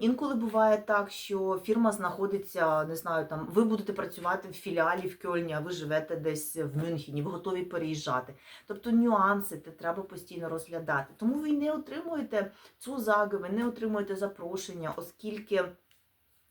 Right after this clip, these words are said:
ви йдете в магазин дитячих товарів і кажете: «Продайте мені, будь ласка, кіло м'яса, і ще хочу сала».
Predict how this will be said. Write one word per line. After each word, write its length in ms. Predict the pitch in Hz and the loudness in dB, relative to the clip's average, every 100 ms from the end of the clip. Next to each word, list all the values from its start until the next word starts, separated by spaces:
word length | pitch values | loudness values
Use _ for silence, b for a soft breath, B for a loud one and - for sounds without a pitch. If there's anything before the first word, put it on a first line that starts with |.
| _ | _
ви 180 | 151 233 | 0 0
йдете 760 | - 190 151 185 202 196 165 156 | 0 -8 -4 0 0 0 -4 -4
в 420 | 156 175 175 165 B B B | -2 2 4 4 B B B
магазин 840 | 175 180 196 180 175 208 220 208 185 175 160 | 0 2 2 0 2 4 6 4 2 0 0
дитячих 480 | 147 - 196 190 202 | -2 2 2 2 -6
товарів 760 | - 156 170 214 294 180 - _ _ _ _ - | -8 -2 2 4 4 0 -4 _ _ _ _ -12
і 100 | 196 | -10
кажете: 720 | - 202 190 196 151 135 B B | 0 4 4 2 -6 -8 B B
«Продайте 540 | - 196 180 196 220 202 | -8 -2 2 2 2 -4
мені, 200 | 180 185 | -8 -8
будь 200 | 175 151 | -6 0
ласка, 360 | 160 190 - | 0 0 -6
кіло 360 | 165 165 160 170 | -10 -4 -2 0
м'яса, 480 | 156 139 143 131 120 - _ _ - | 2 0 0 -6 -16 -20 _ _ -10
і 80 | |
ще 160 | 147 196 | -2 -2
хочу 360 | 190 175 175 156 | 0 -4 -4 -8
сала». 460 | - 143 127 123 | -2 0 0 -2